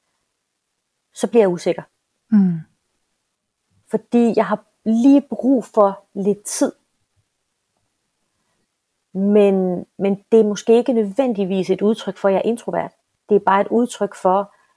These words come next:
Speaker 1: at jeg har en psykologi, der lige har brug for at få lov til at tænke sig om.
Speaker 2: Ja. Ja, så der er rigtig mange af de her mekanismer, der overlapper.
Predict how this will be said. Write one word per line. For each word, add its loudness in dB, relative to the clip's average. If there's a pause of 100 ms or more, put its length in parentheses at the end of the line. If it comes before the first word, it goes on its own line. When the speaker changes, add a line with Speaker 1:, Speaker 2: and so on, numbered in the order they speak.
(100)
Speaker 1:
at -4
jeg -2
har -2
en -2
psykologi, -2 (100)
der -2
lige -2
har -6
brug -2
for -6
at -8
få -4
lov 0
til -6
at -4
tænke -6
sig -6
om. -10 (880)
Speaker 2:
Ja. -6 (1900)
Ja, 0
så -6
der -2
er -2
rigtig 0
mange 4
af 2
de 0
her 0
mekanismer, 2
der 0
overlapper. -2